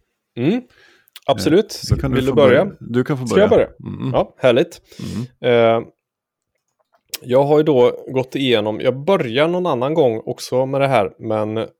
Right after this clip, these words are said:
Speaker 1: Star Wars Jedi Fallen Order. <clears throat> Köpte det till datorn och började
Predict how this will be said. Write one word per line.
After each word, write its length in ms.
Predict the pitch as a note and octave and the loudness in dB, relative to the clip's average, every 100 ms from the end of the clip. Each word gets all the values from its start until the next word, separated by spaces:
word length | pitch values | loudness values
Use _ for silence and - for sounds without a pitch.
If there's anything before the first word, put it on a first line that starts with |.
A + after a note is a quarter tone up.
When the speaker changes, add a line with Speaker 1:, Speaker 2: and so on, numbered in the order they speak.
| _ _ _ _ _ - - - _ _ _ | _ _ _ _ _ -20 -20 -20 _ _ _
Speaker 1:
Star 260 | - D3 A#2+ | -4 2 4
Wars 340 | A2+ A#2+ - - B2 | 4 2 2 -10 -2
Jedi 460 | C3 A2 A2+ A#2 A#2+ | 0 2 2 2 0
Fallen 520 | - D3 A#2 A2+ B2+ | -2 2 4 2 0
Order. 520 | C#3+ A#2+ G#2 C#3 F3+ C3+ _ _ _ _ _ _ _ | 0 0 2 2 0 -2 _ _ _ _ _ _ _
<clears throat> 580 | - B2+ A#2 A#2+ C3 - | -8 -8 -10 -18 -20 -8
Köpte 320 | - D3 A2 | -4 -4 -4
det 80 | G#2 | -4
till 100 | A#2+ | 0
datorn 560 | C#3+ G#2+ - A2+ C3+ D#3 | 2 0 0 -6 -6 -8
och 180 | D3 C3 | -8 -2
började 480 | D3 B2+ G#2 G#2 | 0 0 0 -2